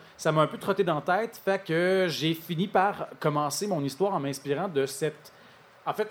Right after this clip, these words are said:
je m'imaginais qu'est-ce qui se serait passé si cette dénonciation-là avait eu des conséquences. Puis finalement, euh, ben,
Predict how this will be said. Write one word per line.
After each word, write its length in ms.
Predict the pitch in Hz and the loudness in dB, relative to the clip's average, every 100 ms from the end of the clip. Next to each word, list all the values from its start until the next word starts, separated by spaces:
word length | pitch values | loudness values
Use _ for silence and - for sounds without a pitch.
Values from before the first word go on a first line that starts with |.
| - | -6
je 160 | 139 | 0
m'imaginais 460 | 170 196 196 160 226 | 4 6 6 6 2
qu'est-ce 220 | 226 262 | 4 0
qui 80 | - | 0
se 140 | 196 196 | 0 2
serait 160 | 180 | 4
passé 440 | 165 165 156 220 233 | 6 6 6 2 0
si 220 | - 196 | 0 -4
cette 400 | - - 185 - - - - - | 0 4 4 2 -20 -20 -20 2
dénonciation-là 1160 | 196 214 214 190 180 151 147 175 160 143 156 202 | 6 6 6 4 4 4 4 4 4 6 6 6
avait 240 | 143 135 147 | 4 4 2
eu 100 | 160 | 2
des 140 | 156 | 0
conséquences. 720 | 156 147 143 131 156 254 - - - - - - | 0 -2 0 0 0 -2 -6 -12 -18 -18 -18 -12
Puis 100 | 143 | -10
finalement, 400 | 147 143 156 185 - | 0 2 2 0 0
euh, 520 | 131 131 131 131 127 | 0 2 2 2 0
ben, 360 | 127 120 113 | 0 -2 -2